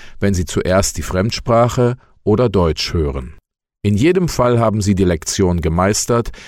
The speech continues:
wenn Sie den Satz im sechsten Track vom Deutschen in die Fremdsprache übersetzen können, bevor die Übersetzung dieses Satzes im Deutschen zu hören ist. Die Länge der Audiotracks beträgt in der Regel zwischen fünf und zehn Minuten,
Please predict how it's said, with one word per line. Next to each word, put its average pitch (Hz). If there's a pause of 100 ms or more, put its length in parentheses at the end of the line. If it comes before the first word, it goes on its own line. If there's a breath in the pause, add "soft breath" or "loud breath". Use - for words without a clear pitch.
(180 loud breath)
wenn 104
Sie 95
den 82
Satz 107
im 78
sechsten 101
Track - (300 loud breath)
vom 95
Deutschen 117
in 104
die 110
Fremdsprache 104
übersetzen 92
können, 117 (300 loud breath)
bevor 156
die 95
Übersetzung 90
dieses 90
Satzes -
im 110
Deutschen 90
zu 117
hören 90
ist. - (560)
Die 120
Länge 175
der 104
Audiotracks 107 (200 soft breath)
beträgt 117
in 104
der 95
Regel 107
zwischen -
fünf 131
und -
zehn 98
Minuten, 127